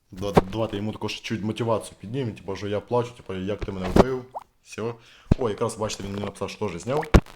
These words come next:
Так, реклама, конечно же. Ну як же без цього? Так, ладно, друзі, ну що?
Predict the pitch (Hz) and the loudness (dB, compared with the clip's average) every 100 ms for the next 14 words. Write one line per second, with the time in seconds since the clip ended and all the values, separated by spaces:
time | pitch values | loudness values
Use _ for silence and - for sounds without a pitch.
0 | - - - - - - - - - - | -2 0 -12 0 0 0 -20 0 2 2
1 | - 87 78 - - - 92 95 87 82 | 0 -8 -8 -14 -20 -12 -10 -6 -4 -4
2 | - 95 92 92 95 101 101 131 101 80 | -4 -6 -6 -6 -8 -8 -12 -10 -8 -8
3 | 73 73 - - 69 73 _ _ _ _ | -12 -18 -18 -18 -20 -20 _ _ _ _
4 | _ _ _ _ _ _ _ _ _ _ | _ _ _ _ _ _ _ _ _ _
5 | _ _ _ _ _ _ _ _ _ _ | _ _ _ _ _ _ _ _ _ _
6 | _ _ _ _ _ _ - - 139 120 | _ _ _ _ _ _ -20 -8 -6 0
7 | 165 160 123 120 117 147 156 143 | 2 2 0 -2 -2 0 2 2